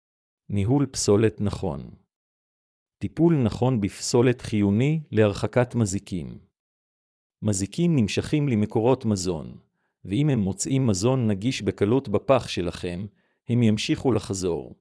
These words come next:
הקפידו להשתמש בפחי אשפה אטומים היטב ולפנות את האשפה באופן קבוע. שמור על אזורים חיצוניים נקיים ופנויים מפסולת שיכולה לספק מחסה למזיקים. על ידי יישום נוהלי ניהול פסולת נאותים,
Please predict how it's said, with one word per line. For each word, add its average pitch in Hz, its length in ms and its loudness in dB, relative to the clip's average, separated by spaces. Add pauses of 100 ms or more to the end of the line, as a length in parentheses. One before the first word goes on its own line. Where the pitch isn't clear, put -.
(920)
הקפידו 165 440 0
להשתמש 107 560 0
בפחי 107 400 0
אשפה 127 320 0
אטומים 113 380 0
היטב 131 400 2
ולפנות 123 520 -2
את 135 100 -2
האשפה 131 460 2
באופן 123 480 0
קבוע. 92 460 -4 (1040)
שמור 139 400 0
על 104 100 4
אזורים 104 400 0
חיצוניים 107 720 -2
נקיים 107 500 -2
ופנויים 107 460 0
מפסולת 120 540 2
שיכולה 107 440 0
לספק 131 520 -2
מחסה 127 420 -2
למזיקים. 101 720 -4 (1040)
על 104 100 0
ידי 104 180 2
יישום 120 460 2
נוהלי 98 380 2
ניהול 104 320 0
פסולת 135 540 2
נאותים, 98 540 -4